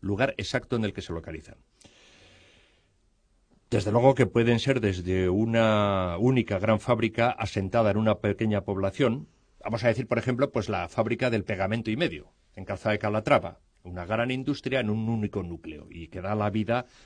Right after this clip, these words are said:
pues, prácticamente a toda la ciudad. Y puede ir desde este tipo hasta muchas pequeñas factorías, en muchas ocasiones, muchas de ellas son simples talleres, que se diseminan por toda una región. En las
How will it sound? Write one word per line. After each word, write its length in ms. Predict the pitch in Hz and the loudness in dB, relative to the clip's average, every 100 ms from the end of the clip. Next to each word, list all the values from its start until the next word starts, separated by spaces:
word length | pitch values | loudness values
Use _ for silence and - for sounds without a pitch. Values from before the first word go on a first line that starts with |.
| - | -20
pues, 120 | - | -12
prácticamente 640 | - 107 107 95 95 98 | -8 -8 -8 -8 -8 -6
a 40 | 95 | -8
toda 160 | 87 | -8
la 60 | 85 | -10
ciudad. 200 | 76 76 _ _ - - - - | -14 -16 _ _ -20 -20 -18 -4
Y 200 | 113 107 | 0 0
puede 260 | 151 160 | 2 2
ir 120 | 156 | 4
desde 240 | 110 95 107 | 2 0 -2
este 380 | 120 - 127 120 | -4 -2 0 0
tipo 400 | 127 113 123 117 | -4 -4 0 0
hasta 300 | - - 110 | 0 -2 0
muchas 460 | 123 208 - 117 | 2 0 0 -4
pequeñas 420 | - 104 120 110 | -6 -4 -4 -6
factorías, 880 | - 107 - 104 123 95 104 - - _ _ _ _ | -6 -10 -6 -4 -2 -2 -4 -10 -16 _ _ _ _
en 120 | 127 | -4
muchas 320 | 123 175 156 117 | -2 -2 -2 -4
ocasiones, 440 | 110 101 113 95 | -6 -4 -4 -4
muchas 380 | 110 110 113 92 | -6 -2 -2 0
de 100 | 104 | -2
ellas 180 | 95 90 | -2 -2
son 320 | 110 95 82 | -4 -4 -8
simples 440 | - 110 98 101 | -8 -8 -6 -8
talleres, 500 | - 95 98 107 - - - - - - - - - | -4 -2 -2 -4 -8 -18 -20 -20 -20 -20 -20 -20 -2
que 100 | 156 | 0
se 160 | 151 139 | 2 2
diseminan 540 | 120 - 113 123 117 | 2 0 0 0 0
por 160 | - 98 | -2 -4
toda 180 | 101 90 | -4 -4
una 160 | 87 | -6
región. 420 | 80 82 - - - _ - - - - _ _ - | -8 -10 -14 -18 -20 _ -20 -20 -20 -20 _ _ 0
En 240 | 123 120 | 2 4
las 400 | 113 110 101 - | 6 4 2 -4